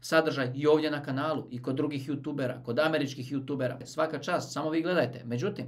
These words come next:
na mnogim kanalima imate situaciju da u komentarima iskoči jedna ovakva generirana poruka. Vi, ljudi, ne bi vjerovali kad ovakva objava iskoči, koliko ljudi napravi sljedeći korak,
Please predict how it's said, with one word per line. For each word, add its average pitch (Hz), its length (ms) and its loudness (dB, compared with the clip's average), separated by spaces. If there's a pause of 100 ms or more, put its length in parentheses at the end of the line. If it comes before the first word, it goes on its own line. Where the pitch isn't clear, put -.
(480)
na 113 120 -4
mnogim 208 380 2
kanalima 190 600 2 (100)
imate 175 300 0
situaciju 160 580 0
da 156 80 2
u 131 80 0
komentarima 143 680 0
iskoči 156 540 -6
jedna 147 320 -2
ovakva 139 360 0
generirana 127 600 0
poruka. 143 480 -2 (260)
Vi, 131 180 2
ljudi, 180 340 4
ne 165 220 2
bi 185 100 4
vjerovali 156 540 6
kad 127 180 0
ovakva 151 500 2
objava 143 500 2
iskoči, 135 600 -4 (280)
koliko 175 480 4
ljudi 151 380 2
napravi 143 600 2 (220)
sljedeći 156 540 0
korak, 139 380 2